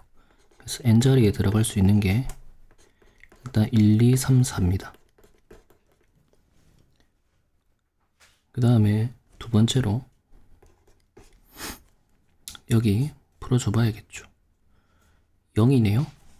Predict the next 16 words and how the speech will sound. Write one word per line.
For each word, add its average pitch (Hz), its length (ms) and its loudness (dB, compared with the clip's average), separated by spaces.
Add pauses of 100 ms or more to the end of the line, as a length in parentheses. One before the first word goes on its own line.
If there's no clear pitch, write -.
(3750)
일단 127 220 -4
일이 143 240 2
넘어가면 123 640 2
영이 120 240 4
됩니다. - 480 -4 (2250)
그 - 100 -20
다음에 110 320 2
마이너스를 110 540 0
곱해줬으니까 113 960 -4 (480)
일 127 180 2
플러스 110 840 -4 (1300)
로그 117 300 2
이의 104 260 2
n분의 104 420 0
육. 95 100 -6 (560)
얘가 120 420 -4